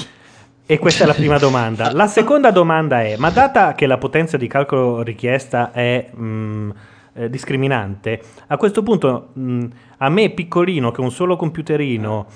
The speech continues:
eh, chi mi garantisce che domani non arriva una multinazionale che mette in piedi un sistema di farm che fa solo mining e mi escluda del tutto da, da questo mercato?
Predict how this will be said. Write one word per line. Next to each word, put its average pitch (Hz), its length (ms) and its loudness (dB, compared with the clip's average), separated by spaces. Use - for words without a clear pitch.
eh, 131 380 -4
chi 220 100 -4
mi 240 80 0
garantisce 208 560 0
che 143 100 0
domani 160 380 0
non 131 160 -2
arriva 143 320 0
una 127 100 0
multinazionale 175 840 0
che 123 120 -4
mette 147 300 -4
in 147 160 -2
piedi 131 300 0
un 117 80 -4
sistema 151 380 -4
di 143 100 -4
farm 135 260 0
che 120 140 -6
fa 135 100 -4
solo 165 260 0
mining 139 460 0
e 156 140 0
mi 131 160 0
escluda 139 400 0
del 123 220 2
tutto 123 440 -4
da, 113 320 0
da 113 160 -4
questo - 240 -4
mercato? 110 640 -6